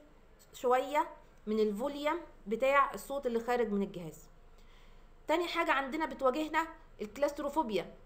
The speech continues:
الناس اللي بتخاف من الاماكن المغلقه. جهاز الرنين ده جهاز مقفول،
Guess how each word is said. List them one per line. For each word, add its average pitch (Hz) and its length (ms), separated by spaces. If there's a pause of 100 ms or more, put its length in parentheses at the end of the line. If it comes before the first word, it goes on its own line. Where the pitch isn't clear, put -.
(320)
الناس 269 340
اللي 247 140
بتخاف 294 600 (100)
من 233 160
الاماكن 269 480
المغلقه. 262 560 (200)
جهاز 233 260
الرنين 240 360
ده 285 200 (120)
جهاز 226 400
مقفول، 226 500